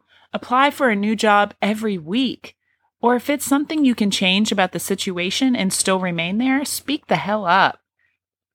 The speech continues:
Lots of people are hiring right now. I'm just saying.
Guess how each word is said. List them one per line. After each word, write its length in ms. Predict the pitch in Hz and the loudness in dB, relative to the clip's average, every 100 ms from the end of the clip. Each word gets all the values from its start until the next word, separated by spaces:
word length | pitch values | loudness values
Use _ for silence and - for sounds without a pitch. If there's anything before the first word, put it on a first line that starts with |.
| - | -2
Lots 320 | 220 240 - | 2 2 2
of 120 | 233 | -2
people 420 | 226 214 196 190 185 | -2 -4 -4 -4 -2
are 140 | 170 | -2
hiring 440 | 160 160 151 143 | 0 0 -2 -6
right 200 | 135 135 | -8 -8
now. 260 | - 50 - - | -8 -10 -12 -8
I'm 180 | 160 165 | -6 -4
just 220 | 151 - | -6 -8
saying. 360 | - 67 - | -8 -8 -10